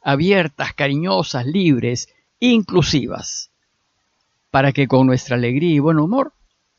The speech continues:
demos testimonio de la felicidad que da el caminar su camino y la felicidad que da pensar en lo que nos espera. Pidámosle pues al Señor para que con nuestras vidas abiertas, acogedoras, humanas y fraternas,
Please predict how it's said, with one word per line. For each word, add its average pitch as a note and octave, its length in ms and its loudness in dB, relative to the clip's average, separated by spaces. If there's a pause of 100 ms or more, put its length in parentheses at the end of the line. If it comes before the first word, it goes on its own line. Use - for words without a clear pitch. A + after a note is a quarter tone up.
demos E3+ 400 -2
testimonio F3 680 -2
de D3+ 80 -2
la C3+ 160 -4
felicidad C#3 720 -4
que C#3 140 -4
da F3+ 180 2
el E3 160 0
caminar C#3 500 -2
su G3+ 200 -2
camino C3+ 640 -2 (540)
y C#3 100 -4
la C#3+ 140 0
felicidad C#3 600 0
que C#3+ 140 -4
da D#3 120 0
pensar B3+ 580 -4 (440)
en C3+ 220 0
lo C3 120 2
que A#2+ 120 -6
nos G#2+ 200 -8
espera. - 480 -10 (1040)
Pidámosle A3+ 540 6
pues A3+ 200 4
al G3 100 0
Señor G3+ 480 2 (320)
para D3 180 4
que D3+ 140 4
con D3 160 4
nuestras D3 340 2
vidas D3+ 400 2
abiertas, E3 560 4
acogedoras, C3+ 680 2
humanas C#3 480 0
y A#2 60 -8
fraternas, C3 840 -2